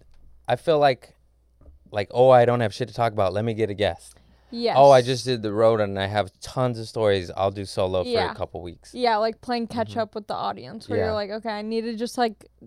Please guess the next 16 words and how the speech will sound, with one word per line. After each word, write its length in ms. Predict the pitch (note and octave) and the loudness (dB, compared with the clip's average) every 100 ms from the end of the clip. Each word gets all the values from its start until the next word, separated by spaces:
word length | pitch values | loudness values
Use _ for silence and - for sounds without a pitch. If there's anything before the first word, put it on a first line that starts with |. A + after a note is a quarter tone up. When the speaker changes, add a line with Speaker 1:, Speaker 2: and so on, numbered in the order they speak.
| _ _ | _ _
Speaker 2:
dish 260 | B3+ A#3 B3 | -2 -2 -2
it 80 | G#3+ | -2
all 240 | G3 F#3+ | -2 0
out." 60 | A#2+ | 2
Speaker 1:
Yeah. 300 | A#2+ F#2+ - - _ _ _ _ _ _ _ _ _ _ - | 4 4 0 -8 _ _ _ _ _ _ _ _ _ _ -2
Speaker 2:
Um, 400 | C4 B3+ B3+ A#3+ | 2 2 0 -4
okay. 500 | B3+ C#4+ C#4+ G3+ A#3+ A#3 _ _ _ _ _ _ _ _ - _ _ _ _ _ _ | -4 -2 -2 -4 -8 -14 _ _ _ _ _ _ _ _ -20 _ _ _ _ _ _
Payton 460 | - C4+ D4+ F4+ F4 | 0 0 2 0 2
oh 160 | C#4+ | 2
four 340 | D4 - B3+ B3 | 0 2 4 4
said, 260 | - B3 | 2 0
"What's 240 | A3+ A#3 - | 0 -2 -2
your 80 | C#4+ | -2
favorite 440 | C4+ B3 B3 A3+ | 0 0 0 -8
comedy 420 | - A#3 A3+ A3+ | -6 -6 -6 -8
movie?" 540 | G3+ G#3+ G#3 A3+ - | -10 -10 -10 -12 -16